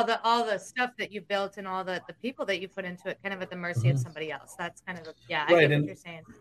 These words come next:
Speaker 2: and then those business guys, they look at, "Well, we made a hundred twenty million this quarter. We wanna make a hundred fifty next quarter."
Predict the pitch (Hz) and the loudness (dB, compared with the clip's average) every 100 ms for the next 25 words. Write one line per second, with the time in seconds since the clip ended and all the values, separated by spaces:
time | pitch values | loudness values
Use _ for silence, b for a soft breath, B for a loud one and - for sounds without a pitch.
0 | - 175 170 156 165 147 123 170 165 - | 0 2 2 6 6 8 6 6 4 4
1 | 135 127 123 127 131 123 131 - 143 143 | 8 8 8 6 6 4 0 4 6 6
2 | 151 147 135 123 143 135 120 - 135 131 | 6 6 6 6 6 6 6 6 6 8
3 | 135 127 120 113 - 120 117 117 123 123 | 8 8 6 4 2 4 6 8 10 10
4 | 120 117 120 110 120 113 110 135 127 123 | 8 6 4 4 4 4 2 0 2 4
5 | 120 - 113 101 - | 4 2 -4 -6 -8